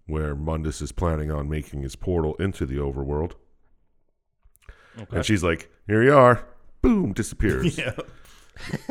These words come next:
Speaker 1: It's like, "Good luck."
Speaker 3: Getting out of here.
Speaker 1: So
Speaker 3: Good luck.
Speaker 2: I forgot about, that's right. She brings him to the castle, and it's like, "All right, I got shit to do,"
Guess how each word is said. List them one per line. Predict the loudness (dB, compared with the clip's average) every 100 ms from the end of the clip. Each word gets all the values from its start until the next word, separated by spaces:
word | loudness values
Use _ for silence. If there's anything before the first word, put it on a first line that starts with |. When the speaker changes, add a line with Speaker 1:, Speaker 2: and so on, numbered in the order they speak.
| -12 -18 -20 _ -20 -18
Speaker 1:
It's | -12 -2
like, | -2 0
"Good | -2 4
luck." | 4 2 -4 -18 -20 -20 -14
Speaker 3:
Getting | -12 -6
out | -2 0
of | 2
here. | 0 0 -4 -14 -12
Speaker 1:
So | -8 2 4 4 2 -4 -10
Speaker 3:
Good | -8 -2
luck. | -2 -4 -4
Speaker 2:
I | -2 -2
forgot | -2 2 4
about, | 4
that's | 4 4
right. | 4 2
She | 0 -2
brings | 2 2 2
him | 0
to | 0
the | 2
castle, | 4 4 4 0 0 0
and | -2
it's | 2
like, | 10
"All | 12
right, | 12
I |
got | 12 12
shit | 8 4
to |
do," | 4 2